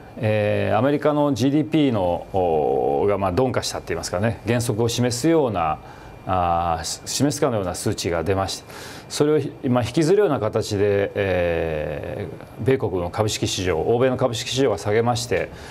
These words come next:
そして、まあ、日本株市場も売り先行で始まったという形でございました。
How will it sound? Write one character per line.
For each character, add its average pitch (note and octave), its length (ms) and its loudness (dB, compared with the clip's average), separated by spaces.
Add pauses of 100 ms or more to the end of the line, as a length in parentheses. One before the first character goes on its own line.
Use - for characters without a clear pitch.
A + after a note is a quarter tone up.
そ - 120 0
し A2+ 80 -2
て、 C#3+ 200 4
ま B2+ 120 2
あ、 A#2 40 2
日 A#2+ 80 2
本 C3 120 2
株 D3 180 2
市 D#3 120 -4
場 D#3 160 4
も A2+ 140 2
売 A#2 60 2
り A#2+ 40 2
先 C3+ 220 0
行 C3+ 140 2
で C3 40 4
始 A#2 220 2
ま B2 80 2
っ A#2+ 40 0
た G2 100 -10
と - 100 -16 (440)
い A2 40 4
う A2 140 2
形 A2 340 0
で C#3+ 80 4
ご A#2+ 100 2
ざ F2+ 140 -2
い - 20 0
ま E2+ 100 -4
し - 80 -4
た。 - 120 0